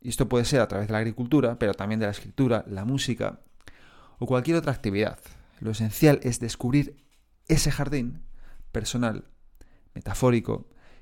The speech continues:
que nos permita disfrutar plenamente de la vida, sobre todo en nuestra vejez. Por último, la décima reflexión, la décima idea, se centra, como no podía ser de otra manera, en la percepción de la muerte.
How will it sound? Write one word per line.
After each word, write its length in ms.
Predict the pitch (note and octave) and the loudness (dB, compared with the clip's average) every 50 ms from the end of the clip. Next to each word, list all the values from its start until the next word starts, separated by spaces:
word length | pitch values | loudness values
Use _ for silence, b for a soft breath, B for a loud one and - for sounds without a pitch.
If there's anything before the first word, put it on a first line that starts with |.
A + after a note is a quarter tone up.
| b - | b -6
que 80 | A#2+ | -4
nos 140 | A2 A2+ - | -4 -4 -4
permita 360 | - A2+ A#2+ C3+ B2+ C3 A#2 | -2 0 0 0 2 2 0
disfrutar 520 | A2 A2 B2+ C3 - C3 A#2 B2 A#2+ A2 - | 0 -2 -6 -4 -4 -2 0 0 0 0 0
plenamente 340 | C3 B2+ A#2+ B2+ B2 A#2 A#2 | 0 0 2 2 2 2 2
de 80 | A#2+ | 2
la 100 | A#2+ A#2 | 4 4
vida, 280 | A#2 A#2+ A2+ G#2 - - - _ _ _ - _ _ _ _ _ | 4 2 2 0 -4 -8 -16 _ _ _ -20 _ _ _ _ _
sobre 380 | - - - D#3 C#3+ C3 A2+ | -14 -4 0 2 2 2 2
todo 200 | - B2 A2+ G2+ | 2 0 -2 -2
en 60 | G2+ G2 | -4 -6
nuestra 240 | G2 - - G2+ | -8 -8 -8 -8
vejez. 260 | G2 G2+ - - - - - - _ _ _ _ _ _ _ _ _ _ _ - - _ _ _ - - - - - - - _ _ _ - b b b b b b b b | -8 -8 -10 -14 -16 -18 -20 -20 _ _ _ _ _ _ _ _ _ _ _ -20 -20 _ _ _ -20 -20 -20 -20 -20 -20 -20 _ _ _ -20 b b b b b b b b
Por 140 | - B2 C3+ | 4 6 6
último, 540 | C#3 B2 C3+ B2+ C3+ C#3 - - - - - - - - - - _ - | 8 8 8 6 6 4 2 -2 -10 -18 -20 -20 -20 -20 -20 -20 _ -12
la 100 | - G2+ | -8 -6
décima 320 | G#2+ A2+ - - B2 A#2 A2 | -6 -6 -4 -2 -2 -2 -2
reflexión, 480 | G#2 G#2 - G#2+ - - - C3 A#2+ | -4 -6 -8 -8 -6 -2 0 0 0
la 80 | A2 G2 | 0 -2
décima 400 | G#2+ A2+ - - B2 A2+ A2+ G#2 | -4 -6 -6 -6 -6 -4 -2 -2
idea, 320 | A2 A#2 A#2+ A2 G#2 A2 | 0 2 2 2 0 -2
se 140 | A2+ - A2 | -6 -8 -4
centra, 480 | - B2+ A#2+ A#2+ A2 A2 A#2 A#2+ - _ - - | 0 2 2 2 0 -2 -6 -8 -12 _ -20 -10
como 220 | - G#2+ F#2+ F#2 F#2 | -8 -6 -4 -2 -2
no 120 | G#2 G2+ | -2 0
podía 200 | - G#2+ G2+ G2+ | 0 0 0 0
ser 120 | F#2+ G#2+ G#2 | -2 -2 -4
de 60 | G#2 | -2
otra 160 | G2 A2 A2 | -2 0 0
manera, 400 | A#2 A#2 A#2 G#2+ F#2+ F#2+ F#2+ - B B B B B B B B B B _ | 0 0 0 0 -2 -4 -8 -10 B B B B B B B B B B _
en 120 | - C3 C3 | 0 2 4
la 140 | B2+ A#2+ - | 4 2 2
percepción 480 | A#2+ - - A#2+ - - D#3+ D3 C#3 | 0 0 -2 -4 -4 -2 0 0 2
de 60 | A#2+ | 2
la 80 | G2+ G2 | 2 0
muerte. 440 | A2 G#2+ G2+ - - - - - | 0 -2 -4 -6 -10 -16 -20 -20